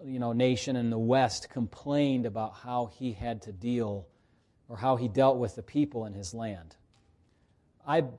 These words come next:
beseech you to consider it from another perspective. If you are having to keep a nation together,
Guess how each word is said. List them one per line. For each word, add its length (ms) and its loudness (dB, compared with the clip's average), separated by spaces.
beseech 600 0
you 120 4
to 140 -6
consider 640 2
it 140 0
from 220 -4
another 420 0
perspective. 760 -10
If 200 0
you 180 10
are 120 12
having 360 6
to 80 0
keep 260 0
a 60 0
nation 520 0
together, 680 -2